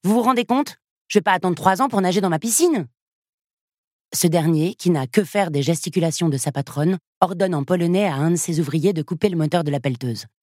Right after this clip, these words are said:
Quelques mots échangés et les trois hommes se regroupent autour du corps. Un silence épais s'abat sur le chantier. On met les os dans un sac et on n'en parle plus, d'accord, Slavek ?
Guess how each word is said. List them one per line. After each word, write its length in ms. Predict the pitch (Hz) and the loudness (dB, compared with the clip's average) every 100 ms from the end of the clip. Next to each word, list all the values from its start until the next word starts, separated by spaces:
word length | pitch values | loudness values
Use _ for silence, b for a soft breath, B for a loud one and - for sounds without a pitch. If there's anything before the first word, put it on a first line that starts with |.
| _ _ _ _ _ _ _ _ - | _ _ _ _ _ _ _ _ -2
Quelques 240 | 156 165 | 0 2
mots 180 | 160 160 | 2 2
échangés 600 | 139 - 147 135 185 - | 0 0 0 2 0 0
et 40 | |
les 100 | 143 | -2
trois 300 | - 160 147 | 0 0 2
hommes 120 | 175 | 0
se 120 | 175 143 | 0 0
regroupent 400 | 151 135 175 151 | -2 0 -2 -2
autour 220 | - 143 | -4 -4
du 100 | 131 | -6
corps. 340 | - 117 - _ _ _ _ _ _ _ _ _ - | -6 -6 -8 _ _ _ _ _ _ _ _ _ 0
Un 100 | 165 | 0
silence 480 | - 170 170 175 - - | 0 0 0 -2 -4 -2
épais 420 | 170 - 160 185 | -2 0 -2 -2
s'abat 360 | - 185 147 151 | -2 0 0 -2
sur 180 | - 135 | -2 -4
le 80 | 131 | -4
chantier. 440 | - 120 - 123 - _ _ _ _ _ _ _ _ _ _ _ _ _ _ | -4 -6 -8 -12 -12 _ _ _ _ _ _ _ _ _ _ _ _ _ _
On 80 | 196 | 2
met 120 | 220 | 2
les 200 | 214 190 | 2 2
os 40 | 185 | 2
dans 200 | 170 156 | 2 0
un 40 | |
sac 300 | - 175 180 | 2 2 2
et 60 | 147 | 0
on 60 | |
n'en 100 | 160 | 0
parle 160 | 143 123 | 0 -4
plus, 160 | - | -2
d'accord, 280 | 131 147 220 | 0 0 0
Slavek ? 420 | - 208 202 - | 0 0 -2 -6